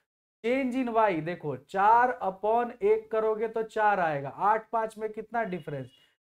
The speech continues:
तीन upon एक करोगे तो तीन आएगा, दो upon एक करोगे तो दो आएगा, एक upon एक करोगे तो एक आएगा,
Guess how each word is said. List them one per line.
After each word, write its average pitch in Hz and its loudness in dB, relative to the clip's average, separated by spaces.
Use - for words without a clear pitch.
तीन 233 -2
upon 226 0
एक 226 -2
करोगे 208 0
तो 220 -4
तीन 220 -8
आएगा, 165 0
दो 175 -2
upon 202 0
एक 196 -6
करोगे 185 -2
तो 175 -8
दो 180 -4
आएगा, 196 -2
एक 190 -6
upon 185 -4
एक 180 -8
करोगे 175 -6
तो 165 -8
एक 202 0
आएगा, 196 0